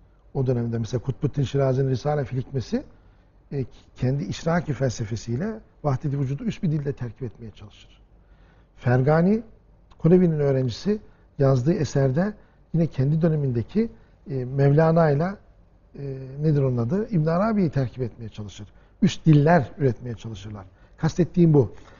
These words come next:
Yani insanın bir özelliği diğer özelliğine ikame edilemez. Yani sen kulağınla göremezsin. Kulağın vazifesi var, gözün vazifesi var.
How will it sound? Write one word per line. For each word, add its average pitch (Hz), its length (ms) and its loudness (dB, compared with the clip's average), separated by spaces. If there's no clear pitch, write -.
Yani 214 320 2
insanın 214 640 2
bir 247 200 2
özelliği 139 640 0
diğer 165 300 -2
özelliğine 147 440 -2
ikame 135 340 -4
edilemez. 123 400 -2
Yani 139 200 -8
sen 214 220 -6
kulağınla 190 440 0
göremezsin. 151 520 0
Kulağın 254 320 0
vazifesi 190 360 2
var, 285 80 2
gözün 190 320 6
vazifesi 120 400 -2
var. 104 100 -12